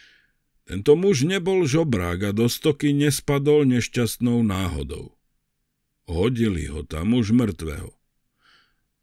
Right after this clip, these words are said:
A postaral sa o to vrah.“ Seržant Chung prikývol, pričom sa smutne ťahal za krátku sivú briadku.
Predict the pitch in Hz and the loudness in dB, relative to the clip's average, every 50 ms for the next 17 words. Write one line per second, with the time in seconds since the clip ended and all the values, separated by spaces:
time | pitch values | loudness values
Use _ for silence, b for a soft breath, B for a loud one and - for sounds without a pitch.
0 | _ - 113 127 127 - - 143 147 139 - - 143 139 135 131 131 135 120 - | _ -6 -4 -4 -4 0 2 4 4 4 2 0 0 2 2 2 2 0 0 0
1 | - 135 131 - - 131 123 117 - - 123 123 113 110 113 110 85 78 82 - | 0 0 -2 -2 -2 -2 -2 -2 0 0 0 0 2 0 0 -2 -2 -4 -8 -12
2 | - - - _ _ _ _ _ _ _ _ _ _ _ _ _ _ _ _ _ | -16 -20 -20 _ _ _ _ _ _ _ _ _ _ _ _ _ _ _ _ _
3 | _ _ _ _ - - - 107 104 107 131 127 120 - - 131 131 139 135 - | _ _ _ _ -8 -4 -2 -2 0 2 2 2 2 2 4 4 4 4 4 0
4 | - 107 113 110 - 110 113 110 104 107 113 123 127 - 120 117 120 110 - 120 | 0 0 0 2 2 2 2 2 4 2 0 0 -2 -2 -2 -4 -4 -2 -2 -2
5 | 113 117 107 - 85 82 - - 101 120 127 - - 87 80 80 - 107 101 98 | -2 -2 -2 -2 -4 -4 0 2 2 2 2 0 -4 -8 -8 -4 -2 -2 -2 0
6 | 101 101 101 90 82 80 71 - - 85 92 95 - - - 87 82 - - 82 | -2 -2 -2 -4 -4 -6 -6 -4 -4 -4 -4 -4 -6 -8 -8 -8 -6 -4 -4 -4
7 | 80 80 82 78 78 78 71 67 - - - - 101 - | -2 -2 -4 -6 -4 -6 -6 -8 -10 -14 -18 -20 -20 -20